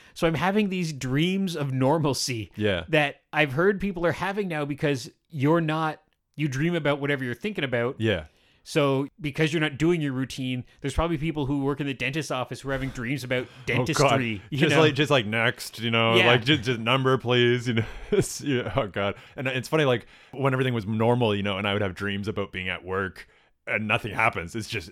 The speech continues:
Speaker 2: a normal, you're at work and you're like, and then you wake up and you have to go to work. You're like, "Well, that's not fair." <laughs>
Speaker 1: Yeah.
Speaker 2: I just did a shift.
Speaker 1: I've had dreams before of a Goonies-like adventure at the Mayfair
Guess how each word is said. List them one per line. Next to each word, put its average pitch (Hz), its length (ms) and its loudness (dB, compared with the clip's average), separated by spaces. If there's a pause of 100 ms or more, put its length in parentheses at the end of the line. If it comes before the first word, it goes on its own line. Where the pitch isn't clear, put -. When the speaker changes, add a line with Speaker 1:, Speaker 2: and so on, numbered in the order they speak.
Speaker 2:
a 107 60 -4
normal, 101 420 -4
you're 107 200 -2
at 98 160 -2
work 107 240 0
and 110 60 -4
you're 110 80 -2
like, 117 140 -2 (240)
and 151 80 -2
then 151 80 4
you 143 100 2
wake 151 180 4
up 156 100 8
and 160 80 -2
you 143 60 4
have 143 60 4
to 151 60 0
go 143 60 4
to 139 60 6
work. 165 280 4
You're 156 100 2
like, 156 120 0
"Well, 196 100 6
that's 233 220 2
not 185 160 0
fair." 107 500 -4
<laughs> - 60 -10
Speaker 1:
Yeah. 156 220 6
Speaker 2:
I 208 60 4
just 208 280 0
did 247 140 2
a 214 60 4
shift. 87 420 -6 (400)
Speaker 1:
I've 160 180 2
had 208 200 -2
dreams 175 260 -2
before 135 560 0
of 120 560 -4 (120)
a 131 180 -8
Goonies-like 127 800 -2
adventure 131 640 -4 (180)
at 156 140 -4
the 180 80 -2
Mayfair 196 540 0